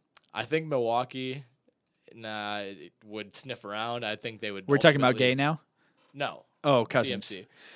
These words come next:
Speaker 1: Milwaukee would sniff around, wouldn't be able to offer enough. I think Orlando, I think, ooh, man, I don't,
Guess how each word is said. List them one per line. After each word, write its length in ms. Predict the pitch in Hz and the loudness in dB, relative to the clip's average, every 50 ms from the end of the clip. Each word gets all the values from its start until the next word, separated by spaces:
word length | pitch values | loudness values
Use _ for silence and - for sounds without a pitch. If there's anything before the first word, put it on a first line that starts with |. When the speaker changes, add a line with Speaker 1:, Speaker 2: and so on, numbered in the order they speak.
| - _ _ - _ | -20 _ _ -20 _
Speaker 1:
Milwaukee 440 | - 120 120 127 131 135 - 135 127 | -10 -4 0 0 0 0 -2 -6 -6
would 160 | 123 120 117 | -6 -6 -8
sniff 260 | - - 127 120 - | -10 -10 -10 -10 -8
around, 400 | 117 117 117 113 110 110 113 107 | -8 -6 -4 -4 -4 -4 -6 -6
wouldn't 200 | 101 107 110 107 | -6 -8 -8 -6
be 80 | 101 110 | -6 -6
able 100 | 107 104 | -4 -4
to 60 | 101 | -4
offer 280 | 98 104 104 - - 107 | -4 -4 -4 -6 -10 -14
enough. 340 | 101 101 98 98 98 - - | -10 -8 -8 -8 -8 -10 -10
I 100 | 92 104 | -14 -10
think 180 | 120 120 107 | -10 -10 -8
Orlando, 880 | 110 101 92 90 92 98 110 113 113 113 113 110 110 110 110 107 - _ _ _ _ _ _ _ _ _ _ | -8 -10 -10 -8 -8 -6 -6 -6 -6 -6 -6 -4 -4 -4 -6 -8 -12 _ _ _ _ _ _ _ _ _ _
I 120 | 90 85 | -16 -16
think, 580 | 87 _ _ 101 95 92 92 90 90 87 _ _ - _ _ _ - - - - - - - - - _ | -16 _ _ -10 -8 -8 -8 -10 -12 -16 _ _ -20 _ _ _ -20 -20 -20 -20 -20 -20 -20 -20 -20 _
ooh, 400 | - 104 101 101 98 95 92 85 - _ _ _ _ _ _ _ _ _ _ _ _ | -20 -16 -14 -14 -14 -14 -14 -16 -18 _ _ _ _ _ _ _ _ _ _ _ _
man, 280 | - 95 95 95 95 85 | -16 -12 -10 -10 -10 -8
I 100 | 92 117 | -6 -6
don't, 160 | 123 117 - | -6 -6 -8